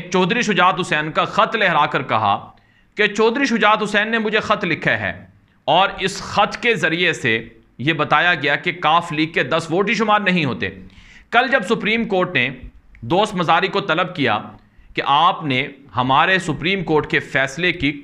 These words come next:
कौन सी शिक पढ़ी, कौन सा पैरा पढ़ा जिसको देखकर आपने कहा कि सुप्रीम कोर्ट ये कहती है कि जो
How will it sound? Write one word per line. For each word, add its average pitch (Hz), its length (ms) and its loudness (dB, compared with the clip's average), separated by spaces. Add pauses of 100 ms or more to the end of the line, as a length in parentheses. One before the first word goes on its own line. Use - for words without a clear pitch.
(120)
कौन 240 340 2
सी 233 200 -2
शिक 226 280 -4
पढ़ी, 139 300 -2
कौन 220 280 -2
सा 240 140 2
पैरा 190 320 2
पढ़ा 147 280 2
जिसको 180 320 -2
देखकर 156 360 0
आपने 135 280 0
कहा 113 260 2 (540)
कि 170 60 0
सुप्रीम 196 480 0
कोर्ट 233 280 4
ये 190 100 2
कहती 135 380 0
है 113 200 0 (560)
कि 180 80 0
जो 208 120 0